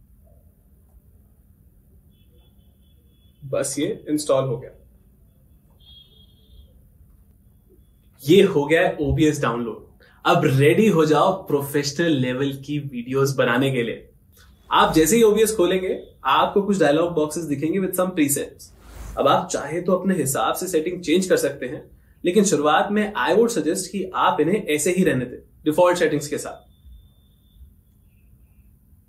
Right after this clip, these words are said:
बाद में अगर जरूरत पड़ी तो हम इन्हें चेंज भी कर सकते हैं। इसके बाद आपको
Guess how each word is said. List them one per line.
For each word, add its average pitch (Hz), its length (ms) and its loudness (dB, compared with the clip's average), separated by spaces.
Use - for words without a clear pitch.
बाद 175 200 4
में 269 100 6
अगर 262 100 2
जरूरत 202 320 2
पड़ी 208 160 -2
तो 214 100 -2
हम 202 100 -2
इन्हें 208 140 -2
चेंज 190 220 0
भी 190 100 0
कर 139 120 2
सकते - 280 -6
हैं। - 120 -14
इसके 160 180 2
बाद 143 240 4
आपको 139 260 -4